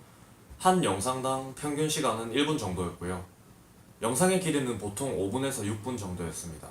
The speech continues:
이처럼 평균 시청 시간이 일 분 내외를 맴돌며 전체 영상 길이에 대해 그 차지하는 비중이 작다면 채널이 망할 수 있는 최적의 환경입니다. 영상을 똑같이 십 분으로 제작된 두 가지 채널이 있습니다.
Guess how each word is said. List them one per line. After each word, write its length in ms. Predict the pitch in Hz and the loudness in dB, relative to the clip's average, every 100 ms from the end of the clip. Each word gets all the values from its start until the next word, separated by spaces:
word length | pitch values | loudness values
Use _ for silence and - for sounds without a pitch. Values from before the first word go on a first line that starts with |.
| - - - - | -18 -20 -20 -6
이처럼 380 | 139 - 190 160 | 2 6 6 6
평균 260 | 180 196 190 | 4 4 4
시청 300 | 165 190 185 | 2 2 4
시간이 540 | 185 160 147 156 147 | 4 4 4 2 2
일 160 | 151 165 | 2 4
분 160 | 175 | 4
내외를 480 | 98 101 113 131 131 | 4 4 4 2 0
맴돌며 680 | 107 95 95 117 123 139 147 - | 0 -2 0 0 0 -4 -6 -4
전체 400 | 143 165 180 135 | 2 4 6 6
영상 320 | 98 101 131 | 4 2 0
길이에 340 | 127 139 - - | 2 4 4 2
대해 420 | 92 95 101 101 - - - - | -2 -2 -4 -4 -8 -14 -16 -10
그 80 | |
차지하는 460 | - 151 156 147 101 | -4 0 4 2 2
비중이 360 | 101 104 135 120 | -2 0 0 -2
작다면 760 | - 92 - 123 120 101 95 - - - | -4 -8 -4 -2 0 -2 -6 -10 -18 -8
채널이 380 | - 170 175 131 | 0 4 6 4
망할 300 | 104 98 113 | 4 2 2
수 160 | - 120 | 2 0
있는 440 | 101 104 104 104 - - - | -2 -4 -4 -4 -6 -10 -10
최적의 460 | - 131 135 147 135 | -4 -2 0 0 0
환경입니다. 600 | 98 90 85 78 78 76 - - 107 | -2 -2 -4 -6 -10 -12 -18 -6 0
영상을 420 | 127 147 196 185 | 2 4 4 4
똑같이 400 | 185 202 208 202 | 2 0 0 0
십 200 | - 180 | 0 2
분으로 300 | 185 180 127 | 4 4 4
제작된 500 | 95 104 110 123 120 | 2 -2 -2 -2 -2
두 160 | 113 117 | 0 4
가지 200 | 131 123 | 4 4
채널이 320 | 127 123 104 | -2 -2 -2
있습니다. 440 | 87 85 85 78 | -2 -4 -8 -12